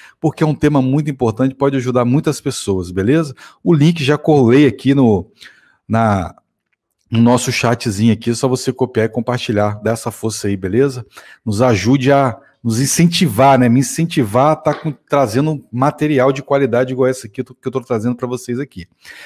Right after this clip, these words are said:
Beleza? Então, compartilhe, porque eu não sei se eu vou deixar essa live aqui gravada. Como eu disse, é um material de muita qualidade que eu separei aqui. Possivelmente eu possa aproveitar isso aqui pra uma aula minha, é, do meu curso. Mas eu vou deixar pelo menos uma semana aqui, então compartilhe o máximo que você puder com seus amigos, beleza?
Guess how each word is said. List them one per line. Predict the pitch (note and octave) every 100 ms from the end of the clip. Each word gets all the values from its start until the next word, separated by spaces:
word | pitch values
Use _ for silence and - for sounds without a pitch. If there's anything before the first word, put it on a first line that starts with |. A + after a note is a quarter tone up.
| -
Beleza? | G2 A#2 E3+ C#3
Então, | B2 F3+ E3+ - - _ _
compartilhe, | D#3 E3 C3+ - E3
porque | C#3+ C3
eu | D3
não | E3+
sei | E3+
se | E3
eu | D3
vou | C3+
deixar | B2+ - B2+
essa | A#2 A2+
live | A2 A2+ G#2+
aqui | G#2+
gravada. | G#2 A2+ G2 A#2+ D3+ C#3+
Como | - A#2
eu | A2+
disse, | A2 C#3 -
é | A#2+
um |
material | B2 - A2+ A2+
de | G#2
muita | G2+ G#2+ E3+ E3
qualidade | B2+ A2 G2+ A2+ -
que |
eu | G2+
separei | G#2+ - G2 G2+
aqui. | - C#3+ D#3 - - _
Possivelmente | E3+ - D#3 C#3+ C#3 C#3+
eu |
possa | B2+ C3 C3
aproveitar | C3 B2 A#2 A#2+
isso | A#2
aqui | -
pra | A#2+ A#2+
uma | C3
aula | A#2 A2+ B2
minha, | G#2+ A2 B2 A#2+ _ _ _
é, | G#2 A2 G#2+ G#2+ G2+
do | G#2+
meu | A#2+
curso. | C3+ - E2+ -
Mas | B2+ D3
eu |
vou | D#3+
deixar | D#3+ C#3+ D3 C#3+
pelo | C#3+
menos | C#3 C#3
uma | C3+
semana | - B2+ A#2 A#2+
aqui, | A2+ C#3
então | B2+ D#3
compartilhe | - D#3+ C#3 A2+ D#3
o | C3
máximo | C#3+ D3 C3+
que | -
você | C3+
puder | - G#2+ A#2+
com |
seus | - A#2+
amigos, | C3+ G#2 F2+ -
beleza? | G2 D3 D3